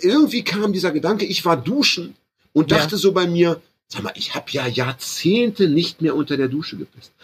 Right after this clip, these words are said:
Speaker 1: Jahrzehnte. Gut, ich bin schon, ne, dreiundfünfzig.
Speaker 2: Ja.
Speaker 1: Ähm, ich hab das aber als Jugendlicher und Heranwachsender, ich kann nicht sagen, wann das aufgehört hat. Das weiß ich nicht mehr genau, ja. Für mich war das aber ein ganz normaler Move. Also wenn ich, wenn ich einfach gemerkt habe,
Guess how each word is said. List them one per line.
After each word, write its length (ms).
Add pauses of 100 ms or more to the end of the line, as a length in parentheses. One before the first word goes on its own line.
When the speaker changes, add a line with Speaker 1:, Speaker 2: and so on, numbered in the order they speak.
(140)
Speaker 1:
Jahrzehnte. 840
Gut, 160
ich 80
bin 160
schon, 260 (220)
ne, 180 (280)
dreiundfünfzig. 920 (320)
Speaker 2:
Ja. 140
Speaker 1:
Ähm, 160 (140)
ich 180
hab 160
das 220
aber 240
als 200
Jugendlicher 760 (480)
und 140
Heranwachsender, 680
ich 80
kann 160
nicht 160
sagen, 260
wann 120
das 120
aufgehört 500
hat. 140
Das 140
weiß 180
ich 60
nicht 120
mehr 100
genau, 220
ja. 140 (640)
Für 120
mich 220
war 80
das 160
aber 140
ein 60
ganz 200
normaler 400
Move. 280
Also 240
wenn 120
ich, 120 (140)
wenn 120
ich 140
einfach 260
gemerkt 500
habe, 400